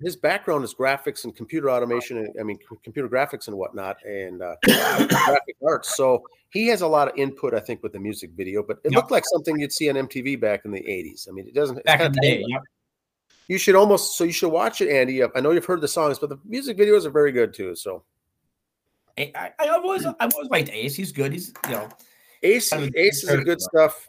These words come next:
Speaker 1: Um, I don't know. I mentioned last week, I don't know if I'm gonna go out and, you know, get the album and, you know, purchase the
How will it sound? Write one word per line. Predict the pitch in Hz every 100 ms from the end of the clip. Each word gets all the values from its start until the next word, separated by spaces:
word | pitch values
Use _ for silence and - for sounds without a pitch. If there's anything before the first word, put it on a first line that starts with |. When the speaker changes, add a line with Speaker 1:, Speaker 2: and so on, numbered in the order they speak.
| -
Speaker 1:
Um, | 131 117 107
I | 165
don't | 185
know. | 170 156 - _ _ _ -
I |
mentioned | 151 165 165 147
last | 135
week, | 139
I | 127
don't |
know | 127
if | 120
I'm | 120
gonna | 110
go | 110
out |
and, | 104
you | 104
know, | 92 -
get | 123 123
the | 107 -
album | 107 117 117 107
and, | 104 92 90
you | 92
know, | 87 -
purchase | - 139 110 -
the | 104